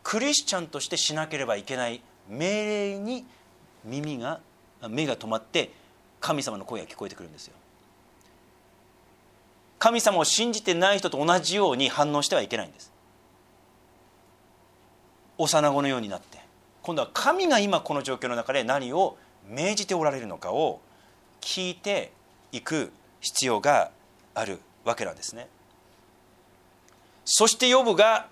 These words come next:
悔い改める言葉を四節、五節で話すんですが、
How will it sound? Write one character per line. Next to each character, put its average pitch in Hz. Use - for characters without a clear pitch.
悔 202
い 190
改 180
め 175
る 147
言 139
葉 127
を 170
四 170
節、 151
五 175
節 175
で 110
話 156
す 131
ん 107
で 90
す -
が、 117